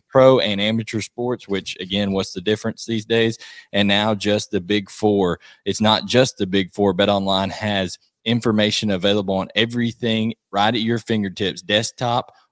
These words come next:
or mobile access for anything, M M A, international soccer, whatever you want. Head to bet online dot A G today and remember to use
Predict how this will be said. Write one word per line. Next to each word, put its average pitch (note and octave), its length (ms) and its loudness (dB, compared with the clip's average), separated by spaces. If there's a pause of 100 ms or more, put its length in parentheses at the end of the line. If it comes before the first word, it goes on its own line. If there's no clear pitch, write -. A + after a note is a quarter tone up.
(120)
or A2 240 4
mobile A#2+ 560 4
access G#2+ 720 -2
for G2+ 260 -2
anything, G#2+ 580 -2
M B2+ 200 2
M A#2+ 160 2
A, A#2 280 0 (280)
international A2 520 0
soccer, G2+ 440 0
whatever G2 340 0
you F#2 160 -4
want. F#2+ 300 0 (340)
Head A2 160 0
to G2+ 60 -2
bet G#2 200 2
online G#2 300 0
dot F2+ 160 -2
A G2 140 -2
G G#2 140 -6
today F#2+ 260 -2
and F2 200 -6
remember F#2+ 320 -4
to F2+ 80 -8
use F#2+ 380 -4